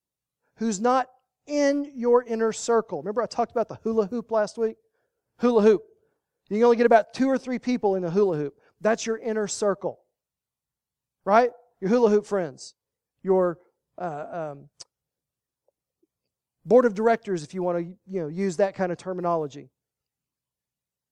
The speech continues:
You don't have to bring somebody back in if they have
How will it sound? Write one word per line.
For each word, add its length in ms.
You 100
don't 120
have 100
to 100
bring 280
somebody 380
back 420
in 440
if 140
they 140
have 300